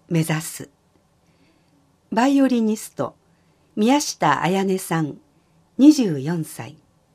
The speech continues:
新進演奏家を育てる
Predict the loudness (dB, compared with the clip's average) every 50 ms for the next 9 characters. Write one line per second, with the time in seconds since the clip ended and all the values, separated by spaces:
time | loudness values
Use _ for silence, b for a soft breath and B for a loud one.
0 | _ _ _ _ _ _ _ _ _ _ _ _ _ _ _ _ _ _ _ _
1 | _ -6 0 6 8 8 8 8 6 4 6 6 6 6 4 2 2 2 2 0
2 | 0 0 0 -2 0 0 -2 -4 -4 -4 -4 -4 -4 -6 -4 -6 -6 -6 -8 -10